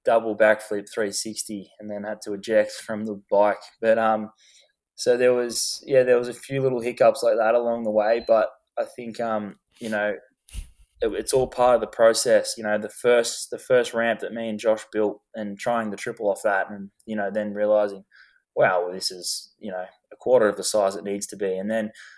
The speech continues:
going to Travis's, I was able to pick up on, um, some different techniques there. Um, and I learned a lot about the ramps. I learned a lot about these degrees and exit angles and all sorts of stuff that I'd never really had much to do with. So, um,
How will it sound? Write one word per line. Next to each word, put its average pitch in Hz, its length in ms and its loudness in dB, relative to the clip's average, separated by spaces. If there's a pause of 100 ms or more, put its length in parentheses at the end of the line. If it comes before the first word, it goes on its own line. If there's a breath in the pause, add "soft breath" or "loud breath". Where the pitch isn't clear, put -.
(180 loud breath)
going 120 200 -2
to 101 80 -4
Travis's, 117 600 2
I 104 100 4
was 104 140 2
able 104 220 4
to 104 80 -8
pick 113 240 -6
up 104 180 2
on, 98 340 -8 (140)
um, 98 440 -8
some 104 240 -10
different 117 340 -8
techniques 107 540 -4
there. 110 320 4 (120)
Um, 98 400 -4 (380)
and 113 80 -4
I 110 60 2
learned 123 260 2
a 135 60 4
lot 120 160 6
about 113 220 2
the 104 100 -8
ramps. 107 360 -4
I 98 40 -10
learned 113 240 -4
a - 20 -2
lot 110 180 4
about 110 300 0 (180)
these 104 440 -12
degrees 110 580 -4
and 101 180 -12
exit 117 340 -6
angles 107 460 -4
and 101 180 -8
all 147 120 -2
sorts 131 300 0
of 110 80 -10
stuff 113 320 2
that 110 100 0
I'd 104 140 -2
never 110 280 -2
really 107 380 -2 (420 soft breath)
had 107 200 0
much 107 260 -4
to 104 60 -18
do 113 200 -4
with. 101 220 -4
So, 104 360 2 (720 soft breath)
um, 101 340 -4